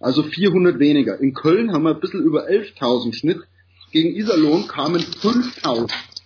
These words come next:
also sechstausend weniger. Ähm, in Augsburg, die haben einen Zuschauerschnitt von fünf zwei, da kamen fünftausend, auch weniger. In Wolfsburg kamen genau die zweitausendsiebenhundert.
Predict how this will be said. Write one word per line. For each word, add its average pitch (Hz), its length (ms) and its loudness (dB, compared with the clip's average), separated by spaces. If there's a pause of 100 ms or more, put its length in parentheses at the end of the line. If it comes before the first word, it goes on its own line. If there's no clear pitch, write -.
(360)
also 170 200 0
sechstausend 208 960 -2
weniger. 220 640 2 (640)
Ähm, 175 300 -2
in 180 180 0
Augsburg, 180 520 -4
die 143 100 0
haben 190 120 0
einen 196 100 -4
Zuschauerschnitt 196 560 -2
von 170 180 0
fünf 196 300 -2
zwei, 180 340 2
da 226 80 2
kamen 208 360 -2
fünftausend, 214 760 -2 (120)
auch 226 280 0
weniger. 143 480 2 (260)
In 151 220 0
Wolfsburg 196 680 0
kamen 185 260 -2
genau 165 400 0
die 214 120 -8
zweitausendsiebenhundert. 175 1500 -4